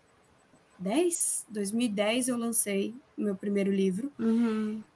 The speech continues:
Speaker 1: que é o Relato Inspirado por Orelhas. Ele é bem curtinho, e assim, eu não, não me preocupei, eu lancei independente, eu não me
Speaker 2: Uhum.
Speaker 1: preocupei em buscar uma editora num primeiro momento,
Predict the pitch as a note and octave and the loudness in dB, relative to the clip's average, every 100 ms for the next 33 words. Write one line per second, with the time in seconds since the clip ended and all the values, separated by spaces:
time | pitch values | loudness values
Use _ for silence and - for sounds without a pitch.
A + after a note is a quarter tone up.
0 | _ - - B3+ C4 A#3+ A#3+ A#3+ A3 B3 | _ -10 2 4 6 6 4 4 4 2
1 | B3+ A#3 A3+ B3+ B3+ C4+ F4 E4 D#4+ C#4+ | 6 6 6 2 4 6 6 8 6 6
2 | A3 D4 F4+ F4+ F4 D#4+ - C4 C4 C4 | 6 8 8 8 2 2 -2 2 2 2
3 | D4 - _ _ _ _ _ B3+ C4 C4+ | 0 -4 _ _ _ _ _ 4 6 6
4 | C#4 A#3 B3 C4+ F#4+ G4 D#4+ G#4 G4 E4+ | 4 4 6 6 6 8 8 8 2 2
5 | E4 D#4+ C#4+ C4 C#4+ D4+ D4 D4+ D#4+ D4+ | 2 2 0 2 6 6 6 6 6 6
6 | C4 A#3+ G3+ F#3 G#3+ - C#4+ - A#3 A#3+ | 2 0 2 0 0 -2 -4 -2 -2 2
7 | C4 D#4+ E4 D#4 C#4+ C4+ - A3+ A#3 C4 | 8 8 8 4 2 -2 -2 0 0 0
8 | - A#3+ D4 C4 B3+ - C4 C#4+ D#4 C4+ | 2 6 6 4 0 -2 2 4 6 6
9 | A#3+ G#3+ G#3+ G#3+ G#3+ A#3+ A#3 G3+ G#3 G#3 | 2 -2 -4 -2 0 0 -2 -2 -2 0
10 | G3+ G3+ F#3+ F#3 G3+ G#3 | 0 0 2 2 0 -4